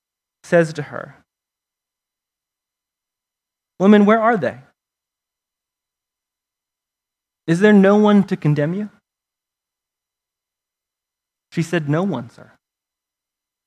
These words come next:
And Jesus said, "Neither do I condemn you. Go,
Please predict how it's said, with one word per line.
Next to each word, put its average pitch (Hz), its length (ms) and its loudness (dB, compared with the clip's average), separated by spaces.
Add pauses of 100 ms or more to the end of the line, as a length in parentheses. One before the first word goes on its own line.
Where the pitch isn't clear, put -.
(840)
And 156 80 0
Jesus 185 220 2
said, 175 160 2
"Neither 185 220 4
do 175 120 2
I 165 280 2
condemn 156 420 0
you. 143 160 2
Go, 180 640 0